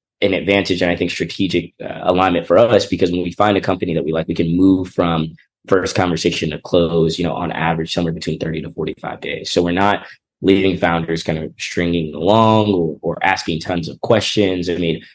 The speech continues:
we have a pretty comprehensive due diligence process that we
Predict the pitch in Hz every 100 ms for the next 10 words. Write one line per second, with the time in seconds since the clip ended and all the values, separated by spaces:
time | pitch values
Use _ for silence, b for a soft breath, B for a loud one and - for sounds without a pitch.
0 | _ 98 95 82 - 120 113 107 101 92
1 | 85 _ _ _ - 98 92 - 90 90
2 | 85 87 80 80 80 82 82 - 90 92
3 | 95 101 - 85 76 85 85 82